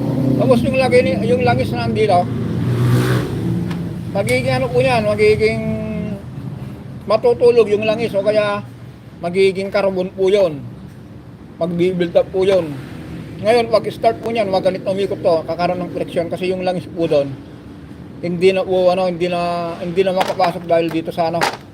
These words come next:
dito sa entrance niya, hindi na makapasok kasi na-, nanigas yung langis doon. Kaya ang gagawin niyo, mga guys,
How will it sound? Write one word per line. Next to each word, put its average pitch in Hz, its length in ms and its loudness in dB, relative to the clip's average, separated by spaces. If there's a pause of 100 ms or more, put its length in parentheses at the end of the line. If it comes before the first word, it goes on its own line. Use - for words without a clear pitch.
(420)
dito 175 240 -8
sa 180 400 0
entrance 190 400 -4
niya, 165 160 -4
hindi 160 80 -6
na 175 160 0
makapasok 170 560 -2
kasi 156 320 -2 (400)
na-, 175 480 0
nanigas 185 400 0
yung 185 80 -2
langis 180 320 -2
doon. 190 320 2 (160)
Kaya 226 160 0
ang 233 80 -6
gagawin 247 320 2
niyo, 247 160 -4
mga 226 240 -2
guys, 165 260 2